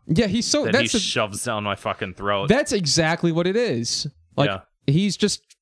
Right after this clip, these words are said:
Speaker 1: like, teabagging you with nonchalance. It's so
Speaker 2: Ugh,
Speaker 1: fucking
Speaker 2: it's
Speaker 1: annoying.
Speaker 2: disgusting.
Speaker 1: But he, I, he
Speaker 2: People
Speaker 1: got
Speaker 2: think
Speaker 1: drunk.
Speaker 2: he's
Speaker 1: This is a cl-, uh, you, you mentioned, you mentioned phone, uh, phone pranks earlier. Is this, is this something you would do?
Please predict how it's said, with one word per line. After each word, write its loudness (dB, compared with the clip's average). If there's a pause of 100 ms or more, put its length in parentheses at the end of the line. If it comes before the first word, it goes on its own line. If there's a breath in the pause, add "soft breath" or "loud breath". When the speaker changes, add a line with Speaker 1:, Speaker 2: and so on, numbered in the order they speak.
Speaker 1:
like, 0
teabagging 2
you 4
with 0
nonchalance. 0
It's -4
so 2
Speaker 2:
Ugh, -6
Speaker 1:
fucking 2
Speaker 2:
it's 2
Speaker 1:
annoying. 2
Speaker 2:
disgusting. -2 (2000)
Speaker 1:
But 4
he, -2 (260)
I, 0
he 2
Speaker 2:
People 2
Speaker 1:
got -10
Speaker 2:
think -2
Speaker 1:
drunk. 0
Speaker 2:
he's -8
Speaker 1:
This 0
is 0
a 0 (120)
cl-, -2
uh, 4
you, 2
you 2
mentioned, 0 (120)
you 2
mentioned 0
phone, 0
uh, 2
phone 2
pranks 2
earlier. 2
Is 0
this, 0
is 2
this 2
something 2
you 0
would -2
do? 0